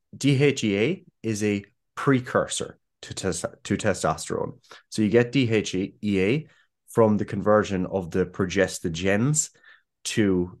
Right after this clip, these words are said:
uh, the androgen class of steroid hormones. So the D H E A is a precursor, and then you have two enzymes between D H E A and testosterone. And then testosterone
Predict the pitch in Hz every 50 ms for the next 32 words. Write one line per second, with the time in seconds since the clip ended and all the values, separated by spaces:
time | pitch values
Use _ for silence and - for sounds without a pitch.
0 | _ - 87 85 85 85 85 82 82 78 - - - - 87 92 92 87 80 80
1 | 76 90 87 82 80 - - - - 85 80 82 80 - - - 82 82 - -
2 | 85 80 78 78 78 76 - 82 80 78 65 58 55 60 - - - 87 80 78
3 | - 107 104 104 104 98 - - 92 92 98 110 120 120 101 - 82 - - 117
4 | 117 117 - 147 139 143 - - 156 156 156 156 - - - - _ - 101 101
5 | 101 101 101 95 - - 156 135 123 113 110 104 92 98 95 98 92 87 - 82
6 | - - 98 90 85 104 104 98 98 92 90 - 90 90 90 90 90 92 - -
7 | - - _ - - 90 87 - 98 90 - 92 85 85 - - - - 69 -
8 | - - _ _ - - 90 85 82 - 87 80 - 139 143 156 147 - - 107
9 | 101 95 92 87 90